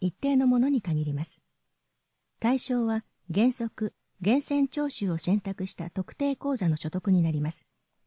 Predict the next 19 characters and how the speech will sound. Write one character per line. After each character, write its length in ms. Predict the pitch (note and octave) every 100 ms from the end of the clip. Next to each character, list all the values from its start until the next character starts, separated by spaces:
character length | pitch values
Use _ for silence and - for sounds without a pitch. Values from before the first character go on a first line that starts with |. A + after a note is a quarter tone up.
| _ _ _ _ _
所 180 | - G#3+
得 280 | C#4+ D4+ D4+
税 180 | B3 A#3
と 160 | F#3+
異 200 | G3+ G#3
な 120 | G#3+ G3+
る 100 | F3
課 160 | F3
税 200 | F3+ C4
方 180 | B3 C4+
式 260 | - - D#3
を 60 |
選 220 | D3 F#3
択 200 | F#3+ F#3+
す 120 | - F3
る 100 | D#3+
場 140 | D#3+
合 160 | D#3 D3+
は、 160 | D3+